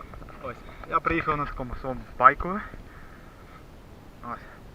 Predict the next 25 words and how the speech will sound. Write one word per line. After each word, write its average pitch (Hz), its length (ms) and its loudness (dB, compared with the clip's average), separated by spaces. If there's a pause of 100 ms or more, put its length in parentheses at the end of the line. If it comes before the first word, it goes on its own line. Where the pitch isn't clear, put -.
(420)
двохкольосний 143 540 -2 (240)
кінь, 147 200 -6
як 117 140 2
я 113 80 -8
називаю. 113 460 -6 (840)
О, 131 100 -6
я 131 180 -8
сюди 131 200 -8
їхав, 160 280 -6
знімав 143 380 -10
теж 165 260 -8
відео 196 340 -8
трошки. 208 380 -12 (1600)
Ну 294 280 -8
і 220 100 -10
що, 165 180 -6
друзі, 135 320 -8 (340)
на 170 140 -10
цьому. 233 380 -4 (1300)
До 180 120 -4
зустрічі, 190 460 -4
підписуйтесь 160 580 -8
на 156 60 -10
мій 151 120 -8
канал. 151 380 2